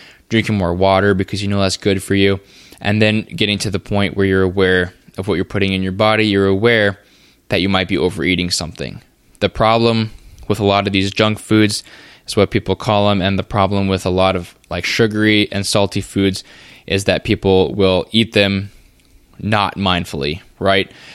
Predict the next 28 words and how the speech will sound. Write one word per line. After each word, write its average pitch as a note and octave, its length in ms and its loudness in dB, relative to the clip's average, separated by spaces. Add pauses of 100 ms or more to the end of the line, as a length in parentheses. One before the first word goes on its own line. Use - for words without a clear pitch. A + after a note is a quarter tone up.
(160)
So - 180 -2
they'll F#2 160 -2
eat B2 220 0
them A#2+ 200 4
just G2+ 240 -2
mindlessly G#2+ 840 0 (300)
while F#2 180 0
watching F#2+ 380 -2
T G2 240 -2
V, B2 280 2
or - 80 -2
you G2 100 0
eat F2+ 120 -2
them G2 100 -2
mindlessly F#2+ 720 -2
just F#2+ 160 -6
as F2+ 160 -4
a D#2 40 -8
snack, G#2+ 540 -2
and G#2 140 -4
you're G2 100 -2
not F#2 140 0
really G2+ 180 2
paying G2 220 -2
attention F#2 320 -6
to F2+ 80 -4
serving G2 420 0
size, F#2 560 -2